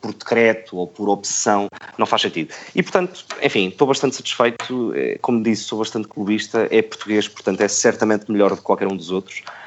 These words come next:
Ahm, e, portanto, desejo-lhe as melhor-, as maiores, eh, felicidades e sucessos, ahm, n-, no cargo que, enfim, não será certamente um cargo fácil.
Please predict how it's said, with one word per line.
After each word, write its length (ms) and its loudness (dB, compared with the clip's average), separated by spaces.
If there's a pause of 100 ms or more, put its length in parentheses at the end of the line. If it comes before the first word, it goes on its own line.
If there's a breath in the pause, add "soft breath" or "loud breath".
(240 loud breath)
Ahm, 640 0
e, 120 -4
portanto, 320 -2
desejo-lhe 280 2
as 100 4
melhor-, 380 4
as 100 -2
maiores, 680 -2
eh, 400 -4
felicidades 760 0
e 80 -10
sucessos, 600 -6 (460 loud breath)
ahm, 720 0 (100)
n-, 380 -8
no 180 -6
cargo 380 2 (180)
que, 240 -2 (600)
enfim, 280 -12
não 140 -4
será 260 -2
certamente 760 -8 (520 loud breath)
um 120 -6
cargo 260 0
fácil. 360 -6